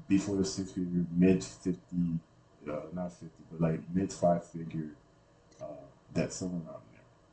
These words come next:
Some cases you hear people owing, uh, six figures in student loan debt, right?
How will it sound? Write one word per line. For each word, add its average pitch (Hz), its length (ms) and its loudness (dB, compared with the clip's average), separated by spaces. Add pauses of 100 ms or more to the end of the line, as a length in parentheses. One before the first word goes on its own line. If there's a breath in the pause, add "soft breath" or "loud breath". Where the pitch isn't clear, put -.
(560)
Some 98 480 0
cases 98 440 6
you 95 80 0
hear 95 140 -4
people 92 420 -10
owing, 92 320 -8 (560)
uh, - 60 -4
six 123 300 6
figures 78 360 -2
in 85 60 -8
student 87 320 -4 (100)
loan - 120 -18 (120)
debt, 64 140 -14 (260)
right? 90 200 -10